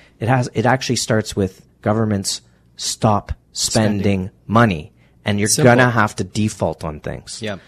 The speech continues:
Speaker 1: It's a, and this is why it's important to be insulated and make sure that you have no counterparty risk. Lastly, just wanted to drop this one.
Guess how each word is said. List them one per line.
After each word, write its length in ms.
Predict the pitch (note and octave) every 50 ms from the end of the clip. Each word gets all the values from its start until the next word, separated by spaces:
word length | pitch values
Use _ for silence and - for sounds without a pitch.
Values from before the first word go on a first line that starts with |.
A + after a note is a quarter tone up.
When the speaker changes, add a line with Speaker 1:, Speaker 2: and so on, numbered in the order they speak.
| - _ _
Speaker 1:
It's 160 | - F#2 -
a, 200 | - - - - -
and 360 | - G2 G2 F#2 - - - -
this 220 | - A#2+ A2+ -
is 120 | B2+ G#2
why 280 | G#2 G2+ F#2+ G2 G2 G2
it's 140 | F#2+ - -
important 420 | F#2+ F2+ - G2+ F#2+ D#2 E2 E2
to 60 | F#2+
be 120 | E2+ - F2+
insulated 760 | - - A2+ A#2+ - - A2+ F#2+ E2 D#2 D#2 D#2+ D#2+ D#2 - - - - - - _
and 160 | - F#2 F2+
make 160 | F2+ F#2 F2+
sure 220 | - - G2 F#2+ F2+
that 140 | F2+ F2+ -
you 120 | F2+ F2+
have 200 | F2 F#2 F#2 F#2
no 120 | F2+ F2+
counterparty 560 | F2 - - F2+ F2 E2+ - - F2+ E2+ E2 E2+
risk. 360 | G2+ B2+ A#2+ F2 - - - - - - - - -
Lastly, 500 | - A#2+ B2+ C3+ C3 - D#3 C#3 C3+ C3
just 260 | C3 - - B2 -
wanted 220 | - B2 A#2 A2+ A2+
to 60 | B2
drop 280 | A2+ - A2 G#2+ - -
this 220 | A#2+ A2+ - -
one. 240 | A#2+ A2+ A2+ A2+